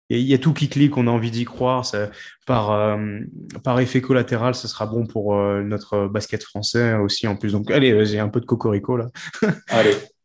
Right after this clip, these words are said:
Speaker 2: va pour Monaco, cinquième, et le Fener, sixième.
Speaker 1: Allez, parfait.
Speaker 2: On enchaîne.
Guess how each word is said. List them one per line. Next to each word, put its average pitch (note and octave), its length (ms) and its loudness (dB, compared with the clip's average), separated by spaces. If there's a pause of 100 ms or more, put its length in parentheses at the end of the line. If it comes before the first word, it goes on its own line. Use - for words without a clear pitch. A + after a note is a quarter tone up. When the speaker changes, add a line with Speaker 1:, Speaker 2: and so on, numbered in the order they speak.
Speaker 2:
va B2+ 180 4
pour C3 180 4
Monaco, A#2+ 540 2
cinquième, B2 680 -2
et - 60 -6
le A2 100 -4
Fener, A2 400 -4
sixième. G2 680 0 (560)
Speaker 1:
Allez, G2+ 360 -2
parfait. - 460 -8 (380)
Speaker 2:
On A2+ 100 -8
enchaîne. A#2+ 540 -4